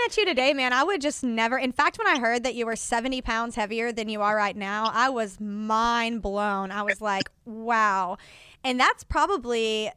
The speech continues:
help you, does that help you relate to your clients? Because I would just imagine it's easy for somebody that's,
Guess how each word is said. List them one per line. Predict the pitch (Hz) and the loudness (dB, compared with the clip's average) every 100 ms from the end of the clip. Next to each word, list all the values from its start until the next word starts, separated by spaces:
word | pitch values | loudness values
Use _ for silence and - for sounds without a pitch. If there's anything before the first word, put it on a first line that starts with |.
| _ _ _ - | _ _ _ -8
help | 226 330 - | 0 0 2
you, | 370 247 220 | -2 -2 -8
does | 202 269 | -4 0
that | 427 | 0
help | 277 277 330 | 0 -2 0
you | 381 | 0
relate | 285 208 185 190 - | 0 -4 -4 -8 -8
to | 311 | -8
your | 233 | -6
clients? | 220 - 175 196 233 254 | -8 -12 -10 -8 -6 -8
Because | - 240 - | -10 -10 -6
I | 254 | -4
would | 403 480 | -2 -2
just | 330 - | -4 -8
imagine | 240 208 196 233 226 214 - - - | -8 -6 -4 -4 -4 -8 -10 -20 -6
it's | 320 302 | -4 -2
easy | 302 349 330 320 | -2 -4 -2 -4
for | 302 277 254 247 240 | -4 -2 2 2 0
somebody | - 269 262 | -2 -2 0
that's, | 226 | 0